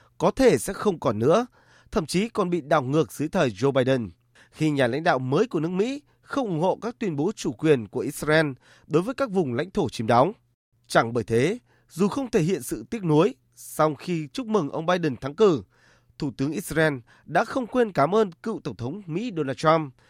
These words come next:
vì những gì ông ấy đã làm cho nước này, điều mà chưa một vị Tổng thống Mỹ nào làm được.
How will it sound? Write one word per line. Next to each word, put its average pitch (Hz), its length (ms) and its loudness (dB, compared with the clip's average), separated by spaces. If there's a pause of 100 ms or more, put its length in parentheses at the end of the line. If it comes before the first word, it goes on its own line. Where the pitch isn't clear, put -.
(200)
vì 175 120 0
những 233 140 -6
gì 226 200 -4
ông 202 200 -2
ấy 175 120 2
đã 233 140 0
làm 165 320 0
cho 156 120 -8
nước 180 120 -6
này, 160 340 2 (560)
điều 147 360 2 (220)
mà 151 160 4
chưa 262 200 -8
một 220 140 -4
vị 170 160 -10
Tổng 135 180 -6
thống 135 200 -4
Mỹ 233 120 -6
nào 156 440 -2
làm 117 200 -4
được. 131 260 -2